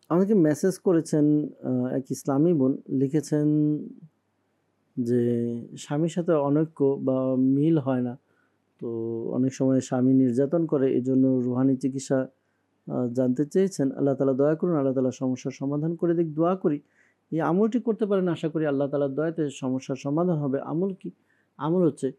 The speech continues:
যখন আপনি ঘুমাতে যাবেন, ঘুমাতে যাবেন,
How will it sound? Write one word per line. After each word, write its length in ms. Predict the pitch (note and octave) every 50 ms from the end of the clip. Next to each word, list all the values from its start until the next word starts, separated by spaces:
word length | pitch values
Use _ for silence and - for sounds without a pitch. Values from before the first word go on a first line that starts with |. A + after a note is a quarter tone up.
| _ _ _ _ _ - C3+
যখন 260 | D3+ D#3+ D#3 F#3+ F#3+
আপনি 280 | F3 D#3 - D#3 C#3
ঘুমাতে 480 | B2 A2 A2 B2+ C#3 D#3 D#3+ D3 E3+ C#3
যাবেন, 260 | B2 A#2 A2 A2 A2+ - - _ _ _ _ _ _ _ _ F3+ C3+ C3+
ঘুমাতে 360 | B2 B2 C#3 D3+ D#3+ F#3 F#3
যাবেন, 260 | E3 C#3 A#2+ C3